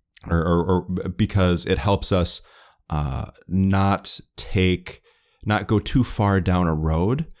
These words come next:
before we can't turn back, which allows a business to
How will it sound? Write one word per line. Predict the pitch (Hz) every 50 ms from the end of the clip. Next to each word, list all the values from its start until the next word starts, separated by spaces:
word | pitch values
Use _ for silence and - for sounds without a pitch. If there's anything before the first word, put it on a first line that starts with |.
| _ _ _ _ - _
before | - 104 - - - 101 101 95
we | 101 92
can't | - - - 95 87 - - -
turn | - - 82 76 71
back, | 65 - 73 67 - - - - - - - _ - - - _ _ -
which | - 98 101 101 95 - - - - _ -
allows | 95 95 92 92 92 95 98 98 98 95 - - - -
a | 87 80
business | - - 95 92 82 98 95 92 90 - -
to | - - - - 87 87 87 85 85 85 85 82 -